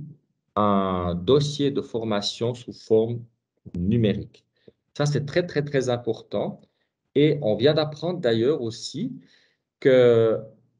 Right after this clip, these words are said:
y aura, déjà pour se familiariser, hein, euh, pour les entreprises, avec ce, ce nouvel outil qui est vraiment formidable et extraordinairement, euh,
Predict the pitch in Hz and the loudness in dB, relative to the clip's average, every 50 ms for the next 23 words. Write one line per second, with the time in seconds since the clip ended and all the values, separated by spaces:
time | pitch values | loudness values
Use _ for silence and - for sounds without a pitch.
0 | _ _ _ _ _ - 156 143 131 123 127 151 175 170 - 127 127 147 214 247 | _ _ _ _ _ -6 -4 -2 0 2 4 4 4 2 0 -4 -6 -6 -8 -8
1 | - _ _ _ _ _ - - 101 101 101 98 92 - 101 90 - - 135 - | -12 _ _ _ _ _ -12 -10 -8 -8 -8 -8 -10 -10 -14 -16 -12 -12 -12 -12
2 | - _ - 131 131 131 123 120 117 113 101 - - 95 90 101 147 254 277 165 | -12 _ -8 -8 -6 -6 -6 -6 -4 -4 -6 -6 -8 -8 -6 -4 -4 -4 -2 -4
3 | 113 139 196 135 - - 87 92 90 85 80 78 64 69 - - - - - _ | -4 -4 -4 -4 -2 -2 0 0 2 0 0 0 -2 -4 -6 -8 -8 -12 -14 _
4 | _ - 139 135 127 113 98 101 101 101 - - - - - - - 185 185 139 | _ 0 4 4 4 4 4 2 -2 -4 -6 -8 -8 -8 -8 -6 -4 -4 -4 -4
5 | - - 117 120 123 120 123 123 - - - - - - 101 - - - - - | -4 -2 0 2 2 2 0 -2 -8 -8 -8 -6 -4 -4 -4 -4 -6 -14 -10 -4
6 | - 101 104 113 127 - 120 110 104 104 101 101 104 - - - - 98 - - | -2 0 0 0 2 4 4 4 4 2 -2 -4 -8 -12 -10 -4 -2 -2 -2 -2
7 | - 131 131 135 123 110 - - - - 139 120 117 120 123 117 113 110 107 101 | -2 -2 -2 -2 -2 -6 -8 -8 -8 -4 -4 -4 -2 -2 -4 -2 -2 -2 -2 -2
8 | 87 87 90 90 85 87 - - _ _ _ - 151 143 147 147 - - 117 117 | -4 -4 -4 -4 -6 -6 -10 -18 _ _ _ 0 0 0 0 -2 -6 -6 -4 -4
9 | 110 113 113 110 110 110 104 98 98 98 101 98 98 95 95 90 85 82 82 82 | -2 -2 -2 -2 0 0 -2 -2 -2 0 0 0 0 0 -2 0 0 0 0 -2